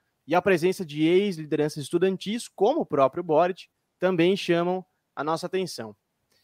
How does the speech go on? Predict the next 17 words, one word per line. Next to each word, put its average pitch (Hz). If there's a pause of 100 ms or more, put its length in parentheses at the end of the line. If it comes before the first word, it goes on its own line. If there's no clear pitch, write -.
(280)
Mas 214
o 277
que, 294
que 285
de 220
fato 208
essas 196
mudanças 196
significam, 196
né, 156
gente? 123
Uma 127
mudança 165
de 147
valores, 165
uma 143
renovação 147